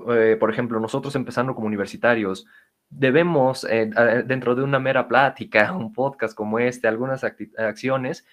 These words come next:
empezar a platicar un poco de esto, a romper un poco de estos estigmas. Entendiendo como sociedad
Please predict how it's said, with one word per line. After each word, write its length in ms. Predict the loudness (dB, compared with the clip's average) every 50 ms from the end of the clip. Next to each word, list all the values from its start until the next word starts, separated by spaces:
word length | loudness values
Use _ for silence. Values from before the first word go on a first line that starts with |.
| _ _ _
empezar 680 | -6 -6 0 0 0 2 4 6 6 6 6 4 0 -4 -4
a 400 | -2 0 2 2 2 0 -2 _ _ _ _ _ _ 2
platicar 680 | 2 2 2 2 -6 2 4 6 6 6 4 -2 -16 _ _ _ -12
un 160 | -12 -10 -2
poco 260 | -2 -2 0 2 0
de 100 | 2 2
esto, 220 | 0 -2 0 -2 -2
a 40 | -2
romper 380 | -2 -6 -6 -2 0 0 0
un 140 | 0 -4 -4
poco 400 | -2 -2 -2 -2 -4 -6 -4 -4
de 60 | -4
estos 240 | -6 -8 -10 -10 -12
estigmas. 580 | -16 -14 -10 -10 -10 -8 -10 -12 -14 _ _ _ _ _ _ _ _ _ _ _ _ _ _ _ _ _ _ _ _ _ _
Entendiendo 540 | -6 -4 2 4 4 4 6 4 4 2 2
como 240 | 0 0 2 2 0
sociedad 760 | 2 0 -2 -2 0 0 0 0 2 2 2 2 0 -2